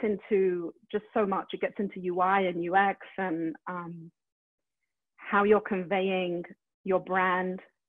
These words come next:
uh, your quality, your promise to a reader is through design. And so it's really important to, to get some, you know, train people up, train everybody up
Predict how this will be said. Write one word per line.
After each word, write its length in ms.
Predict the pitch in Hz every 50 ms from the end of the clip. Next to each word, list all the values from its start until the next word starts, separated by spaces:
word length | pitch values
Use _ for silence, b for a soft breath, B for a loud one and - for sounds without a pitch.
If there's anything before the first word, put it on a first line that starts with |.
| _ _ _ _
uh, 220 | 180 175 170 165 165
your 200 | 165 170 185 175
quality, 800 | - - 202 190 185 190 185 - - 180 180 180 180 175 180 175 - - - _ - - - - -
your 160 | - 190 180
promise 420 | - - - 196 190 190 180 175 - - - - _ _ _ - -
to 380 | 214 190 185 175 170 170 - - _ - - - _ _ - - - - -
a 100 | - 185
reader 480 | 180 185 180 175 175 160 160 160 156 156 _ _ -
is 180 | 180 190 180 - - -
through 160 | - 180 165 156
design. 460 | 160 151 - - 165 170 165 156 160 -
And 140 | - 185 170 - -
so 340 | - 180 175 165 165 175 175 - B B B B B B B B B B B B B _ _ _ _ _ -
it's 240 | 208 202 - - -
really 180 | 233 247 254
important 400 | 247 240 233 - 190 - - 196 - -
to, 60 | 196 180 - _ - -
to 80 | 190 - _ _ _ -
get 160 | 202 190 - -
some, 320 | - 214 202 196 196 185 185 - _ _ _ - - -
you 80 | 196 -
know, 80 | - - - -
train 200 | 214 202 208 202
people 300 | - 208 202 - 180 190
up, 180 | 202 208 285 -
train 220 | - - 233 208
everybody 420 | 180 202 262 285 - 190 165 160 151
up 140 | 151 151